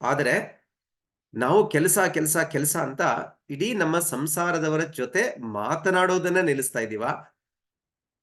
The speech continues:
ಅವ್ರ ಕಡೆ ಗಮನ ಕೊಡೋದನ್ನೇ ನಿಲ್ಲಿಸ್ತಾ ಇದೀವ?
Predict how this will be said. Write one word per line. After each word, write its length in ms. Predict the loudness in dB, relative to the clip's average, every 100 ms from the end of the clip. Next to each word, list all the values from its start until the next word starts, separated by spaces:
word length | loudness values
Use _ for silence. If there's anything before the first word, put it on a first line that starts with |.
| _ _ _ _ _
ಅವ್ರ 180 | 0 2
ಕಡೆ 200 | 0 0
ಗಮನ 280 | 0 0 0
ಕೊಡೋದನ್ನೇ 400 | 2 2 2 2
ನಿಲ್ಲಿಸ್ತಾ 340 | 0 -2 -4
ಇದೀವ? 240 | -4 -4